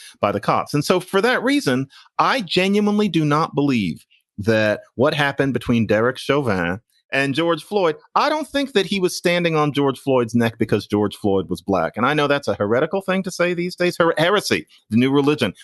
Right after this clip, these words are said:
Whenever anybody says problematic, what they're saying is blasphemous. And so I know that sounds blasphemous, but there is a white George Floyd in two thousand sixteen named Tony Timpa. For every one of these cases,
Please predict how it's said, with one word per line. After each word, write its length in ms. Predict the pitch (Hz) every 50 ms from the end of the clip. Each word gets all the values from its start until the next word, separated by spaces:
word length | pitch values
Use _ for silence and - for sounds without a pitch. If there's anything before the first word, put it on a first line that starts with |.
| -
Whenever 520 | - 110 113 120 135 143 - - 135 143 170
anybody 280 | 185 190 175 175 175
says 220 | 160 - 170 156 -
problematic, 800 | - - - 156 156 156 165 156 143 123 110 107 104 107 -
what 160 | - 113 120 -
they're 140 | 131 123
saying 300 | 117 - 139 131 120 113
is 120 | 110 101 101
blasphemous. 640 | 87 113 110 110 107 - - 113 98 90 - - - - - - _
And 120 | 123 123
so 80 | - -
I 80 | 147 156
know 140 | 185 208
that 180 | 170 165 147 -
sounds 240 | - 151 147 139 120
blasphemous, 500 | - 143 143 151 156 - 180 180 180 -
but 180 | - 165 160 - - - _ _
there 400 | 151 180 190 202 208 214 214 214
is 240 | - 185 190 185 185
a 100 | 185 190
white 340 | 180 185 190 208 214 - -
George 360 | 120 107 123 107 101 92 -
Floyd 380 | - - 101 92 85 78 - - _
in 140 | - 107 110
two 140 | - - 123
thousand 340 | - 123 117 117 - 120 120
sixteen 560 | - - 120 - - - 143 123 113 107 98
named 300 | 98 98 98 101 104 - - - - _ -
Tony 320 | - 135 127 127 127 127
Timpa. 400 | 120 - - 117 110 - 82 76
For 140 | - 90 78
every 180 | 113 147 170
one 140 | 180 180 175
of 60 | 170
these 160 | 156 165 160 -
cases, 480 | - 143 135 135 - 135 127 127 120